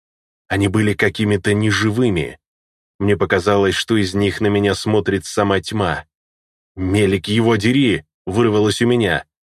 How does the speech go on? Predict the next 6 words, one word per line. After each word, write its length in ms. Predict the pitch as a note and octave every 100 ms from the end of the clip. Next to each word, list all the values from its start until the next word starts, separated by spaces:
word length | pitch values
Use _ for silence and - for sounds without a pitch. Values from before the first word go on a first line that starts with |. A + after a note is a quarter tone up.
| _ _
«Ты 100 | A2+
справишься, 580 | G#2 - D#3 E3 A#2+ B2+
Весиена?» 680 | A2 G2+ D#3 C3 F2 D2 - _ _ _ _ _ _ -
«Попробую», 680 | F#2 B2 D#3+ C3 F#2 D#2 _ _ _ _ _
ответила 540 | G2 F#2 A2+ A2 A2+
вампирша, 720 | G#2+ G#2 F2 D3+ D3+ - C#2+